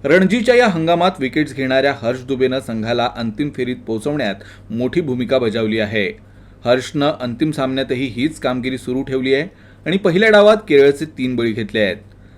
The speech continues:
त्यानं आधी स्टार फलंदाज आदित्य सरवटेची विकेट घेतली, त्यानंतर दुबेनं सलमान नाझीरची विकेट घेतली आणि एका हंगामात सर्वाधिक विकेट घेण्याच्या विक्रमाची बरोबरी केली.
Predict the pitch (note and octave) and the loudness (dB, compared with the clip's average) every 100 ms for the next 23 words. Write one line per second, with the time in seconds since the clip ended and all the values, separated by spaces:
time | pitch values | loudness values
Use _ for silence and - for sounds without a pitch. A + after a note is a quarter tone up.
0 | - - B2+ C#3 C3+ A2+ C#3 D3+ - - | -20 -2 2 2 2 0 0 -2 -4 -12
1 | - D3 F#3 E3 E3 E3 E3 D3 A#2+ B2+ | 0 2 2 2 2 4 4 4 0 -2
2 | C#3 D3+ C#3+ A#2 B2 C#3 C3+ C3+ A2 B2+ | -4 -4 -4 -4 -4 -4 -4 -6 -2 -2
3 | B2 A#2+ C#3 F3+ - - - - E3 G3 | -2 -4 -4 -6 -10 -20 -6 0 2 2
4 | A3 E3+ D#3+ F3 F#3+ - C#3 C#3+ D#3+ C3+ | 2 4 4 2 0 0 0 0 -2 -2
5 | B2 C#3+ D3+ D#3 C#3 D3 C3 C3 C#3 D3 | -2 -2 -2 -2 -2 0 0 0 -2 -6
6 | - C#3+ D#3 D3 G3 E3 D#3 D#3 D#3+ - | -4 -2 0 2 2 2 2 2 2 0
7 | C#3 C3+ C#3 D#3 D3 A2 C#3+ G#2+ B2+ B2+ | 0 2 0 -2 -6 -4 -4 -4 -6 -4
8 | D#3 A#2 C3 B2+ A#2 D3 C3 A2+ A2 A2 | -4 -4 -4 -4 -4 -4 -2 -2 0 -2
9 | G#2+ G#2+ | -2 -4